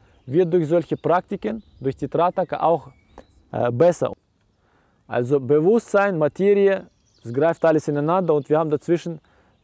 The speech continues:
äh, viele Schritte, wie das Bewusstsein sich langsam in Materie verwandelt über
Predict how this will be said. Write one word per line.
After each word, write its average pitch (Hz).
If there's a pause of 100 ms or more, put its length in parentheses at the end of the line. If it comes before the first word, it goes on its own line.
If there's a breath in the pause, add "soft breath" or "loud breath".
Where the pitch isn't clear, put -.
(140)
äh, 127
viele 165
Schritte, 185
wie 156
das 147
Bewusstsein 165
sich 156
langsam 156
in 143
Materie 185
verwandelt 196
über 143